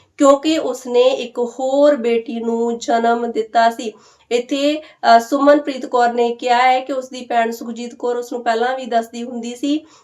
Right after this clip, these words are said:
ਕਿ ਇਹ ਜਿਹੜਾ ਪਰਿਵਾਰ ਹੈ, ਉਸਨੂੰ ਪਰੇਸ਼ਾਨ ਕਰਦਾ ਹੈ ਤੇ ਇਸ ਵੇਲੇ,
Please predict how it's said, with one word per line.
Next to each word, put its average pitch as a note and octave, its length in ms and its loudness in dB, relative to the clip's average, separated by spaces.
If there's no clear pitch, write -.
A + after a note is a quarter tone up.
ਕਿ C#4 60 -2
ਇਹ B3 220 -2
ਜਿਹੜਾ A#3+ 140 0
ਪਰਿਵਾਰ A#3 480 2
ਹੈ, B3+ 100 0
ਉਸਨੂੰ B3 320 -6
ਪਰੇਸ਼ਾਨ A#3+ 920 0
ਕਰਦਾ B3 380 -2
ਹੈ B3+ 180 4
ਤੇ C4 140 -8
ਇਸ - 260 -8
ਵੇਲੇ, B3 440 0